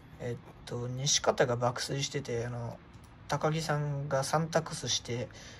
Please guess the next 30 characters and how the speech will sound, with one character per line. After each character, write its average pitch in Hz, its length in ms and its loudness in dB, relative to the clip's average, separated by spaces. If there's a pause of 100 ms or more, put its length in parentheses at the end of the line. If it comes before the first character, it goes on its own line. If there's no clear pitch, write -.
(100)
西 131 160 0
方 175 200 0
に 113 140 -4
プ 127 160 -6
レ 139 40 0
ゼ 139 100 0
ン 127 60 -4
ト 117 100 -4
あ 104 40 -2
げ 104 80 -6
て - 80 -8
ま 127 80 -6
す。 - 100 -8
多 135 120 -6
分 127 100 -2
こ 123 80 -4
れ 120 80 -2
び 120 80 -2
っ 117 60 -4
く - 160 -4
り 143 60 0
箱 123 200 0
で 107 100 -8
す - 80 -10
ね。 - 220 -8
は - 140 -10
い。 - 60 -14 (1160)
で 143 120 0
す - 120 -4
ね。 110 180 -6